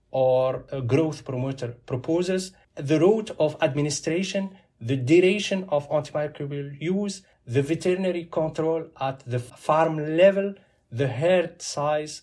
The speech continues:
and the level of biosecurity and sanitation on the farm level. And from an animal health and welfare perspective,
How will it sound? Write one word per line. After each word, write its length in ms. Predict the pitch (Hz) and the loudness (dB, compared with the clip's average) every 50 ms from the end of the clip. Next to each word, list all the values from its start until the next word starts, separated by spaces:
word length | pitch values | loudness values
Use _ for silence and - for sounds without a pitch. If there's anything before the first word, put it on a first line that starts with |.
| _ _ - | _ _ -10
and 260 | 139 139 139 135 123 | -6 -6 -4 -4 -4
the 80 | 131 123 | -4 -6
level 380 | 127 135 151 160 151 156 143 139 - | -4 -2 -2 -2 -2 -4 -8 -6 -4
of 240 | 143 127 120 - | -6 -6 -6 -6
biosecurity 960 | 127 139 139 143 143 143 139 - - - - 175 170 170 170 - 165 160 - - - | -2 -2 0 0 0 -2 -2 -4 -8 -4 -4 -2 -2 -2 -6 -8 -10 -10 -10 -10 -10
and 180 | 127 123 120 120 - | -8 -8 -8 -10 -12
sanitation 760 | - - 131 123 120 120 - 143 139 - - 143 135 123 - | -10 -8 -6 -6 -6 -4 -4 -4 -4 -4 -6 -6 -8 -8 -4
on 220 | - 135 135 127 123 | 0 0 0 0 0
the 120 | 123 117 | -2 -4
farm 580 | - - 139 135 135 131 127 127 127 127 - _ - | -4 -2 0 0 2 0 0 -2 -6 -10 -16 _ -6
level. 460 | 135 135 147 156 156 139 120 104 90 - _ _ _ _ _ _ _ _ _ - | 0 4 4 4 4 4 0 -6 -8 -10 _ _ _ _ _ _ _ _ _ -4
And 300 | - 165 170 170 160 151 | -2 0 0 0 0 -2
from 460 | - - 185 196 202 208 202 202 - - - | 0 4 6 8 8 8 8 4 0 -4 -4
an 160 | 156 156 165 | -2 0 2
animal 360 | 185 208 214 214 202 202 196 | 2 2 2 2 0 0 -2
health 600 | 175 127 120 135 190 190 180 156 135 127 - - _ _ - | -2 -4 -6 -2 0 0 0 0 -2 -4 -10 -16 _ _ -10
and 240 | - 143 135 135 135 | -6 -4 -4 -4 -2
welfare 560 | 131 165 185 180 180 - - 175 165 156 143 | 0 2 2 2 0 -2 -2 -2 -2 -2 -2
perspective, 760 | - 127 131 120 - - 170 156 - - - 160 151 - | -4 -6 -6 -6 -4 -2 -2 -2 -2 -4 -6 -6 -6 -8